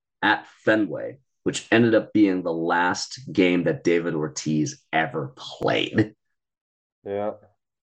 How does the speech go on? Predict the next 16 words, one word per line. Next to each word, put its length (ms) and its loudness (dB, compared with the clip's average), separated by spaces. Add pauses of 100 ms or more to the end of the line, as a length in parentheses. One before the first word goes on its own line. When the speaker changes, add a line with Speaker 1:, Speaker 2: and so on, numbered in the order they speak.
(120)
Speaker 1:
And 580 -6 (320)
I 160 4
got 160 -2
it. 240 -8
And 120 2
actually, 380 0
the, 300 -6
the 140 -2
moment 460 -2
that 180 -12
got 220 -4
the 80 -6
loudest 540 -8
pop, 400 0 (260)
it 100 0
wasn't 540 0